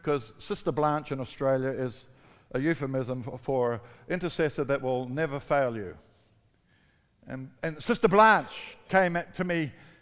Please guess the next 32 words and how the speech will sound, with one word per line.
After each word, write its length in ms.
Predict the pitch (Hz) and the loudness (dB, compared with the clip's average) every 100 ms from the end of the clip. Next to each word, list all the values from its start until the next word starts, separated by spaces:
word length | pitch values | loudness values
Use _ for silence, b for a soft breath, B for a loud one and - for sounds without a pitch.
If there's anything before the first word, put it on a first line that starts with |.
| - | -10
she 120 | 160 | -6
says, 240 | - 156 | -4 -4
"Graham, 580 | 120 180 175 160 151 147 - | 2 4 4 2 -4 -10 -2
um, 400 | 156 143 135 127 | 0 0 -4 -2
I've 160 | 151 | -2
been 160 | 139 151 | 0 -4
praying 540 | - 170 165 156 143 | 2 4 4 2 -4
on 200 | 120 139 | -2 -2
that 220 | 143 139 - | 0 -2 -2
thing 260 | 156 147 | -4 -2
that 120 | 139 | -4
you're 120 | 131 135 | -4 -4
not 180 | 139 | -4
telling 280 | - 135 135 | -4 -4 -4
us 120 | 131 | -8
the 100 | - | -8
details 460 | 123 139 135 123 113 | -6 -4 -2 -2 -2
about 260 | 110 120 110 | -2 -2 -2
making 380 | 127 123 123 | -4 -6 -8
a 40 | 117 | -8
decision, 520 | 110 - 147 117 107 B B - | -8 -8 -8 -8 -10 B B -8
and 100 | 131 | -4
I've 120 | 123 | -2
got 100 | 147 | -2
a 60 | |
word 420 | 131 120 151 151 123 | -2 -2 -2 -4 -6
for 140 | - | -8
you. 300 | 110 107 87 - _ _ _ _ _ _ _ _ _ b - | -6 -6 -8 -14 _ _ _ _ _ _ _ _ _ b -10
And 120 | 131 | -10
it's 100 | 123 | -8
Jeremiah 560 | - 165 156 147 139 127 | -2 0 2 2 2 0
thirty-two. 760 | - 143 127 - 151 127 95 | 0 -2 -2 -4 -4 -4 -4